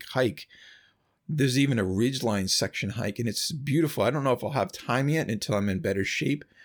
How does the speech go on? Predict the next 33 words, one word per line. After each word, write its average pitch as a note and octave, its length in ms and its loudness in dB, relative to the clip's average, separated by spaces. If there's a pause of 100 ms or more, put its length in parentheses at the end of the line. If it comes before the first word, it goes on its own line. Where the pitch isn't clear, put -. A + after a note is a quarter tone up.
(200)
to - 80 -6
do A2+ 320 0
that D3 180 2
entire D#3 480 0
loop, F3+ 260 2 (160)
because G#2 240 -8
I F#2+ 80 -4
think A#2+ 220 -4
it - 160 -4
adds, A2 260 -4
like, G#2 140 -6
another A2+ 280 -2
half A2 440 -2
a G#2+ 40 -2
mile F#2+ 320 0
to - 140 -8
do. B2 320 -2 (340)
But C#3+ 120 0
just D3 200 4
stuff D3 300 2
like A#2+ 160 0
that, C3+ 260 -2
like, G#2+ 140 -2
you A#2 120 -4
can G2+ 180 -2
walk A2+ 320 0
all F#2+ 120 2
around F#2+ 380 0
it, D#2 80 0
and F#2+ 80 -4
you F3 100 -2
can - 160 -6
see G#2 680 0